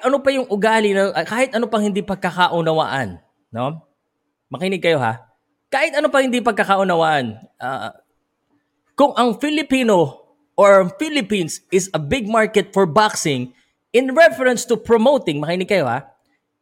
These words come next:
In reference to promoting, makinig po kayo na mabuti dito, ha? Hindi ako nagpapasakali. Pinapasarap ko pa lang. Niluluto ko lang. Makinig ka naman, sir.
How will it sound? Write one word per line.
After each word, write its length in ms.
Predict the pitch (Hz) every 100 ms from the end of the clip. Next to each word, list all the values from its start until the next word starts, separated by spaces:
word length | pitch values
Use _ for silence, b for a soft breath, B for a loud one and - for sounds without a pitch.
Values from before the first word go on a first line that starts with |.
| -
In 160 | 254
reference 440 | 254 277 240 240 -
to 80 | -
promoting, 560 | 185 175 165 165 135
makinig 320 | 127 147 165 143
po 80 |
kayo 160 | 170 165
na 120 | 160
mabuti 360 | 156 156 151 143
dito, 240 | 147 139
ha? 240 | 110 117 - _ _ _ _
Hindi 40 | -
ako 80 | 180 190
nagpapasakali. 760 | 170 170 160 170 151 139 131 123 - b b _
Pinapasarap 960 | 143 143 139 139 131 123 117 131 117 117
ko 120 | 104
pa 120 | 104
lang. 40 | 110
Niluluto 520 | 180 185 156 139 104
ko 80 | 98
lang. 240 | 92 90
Makinig 360 | - 523 539 285
ka 120 | 151
naman, 400 | 131 101 107 151
sir. 160 | -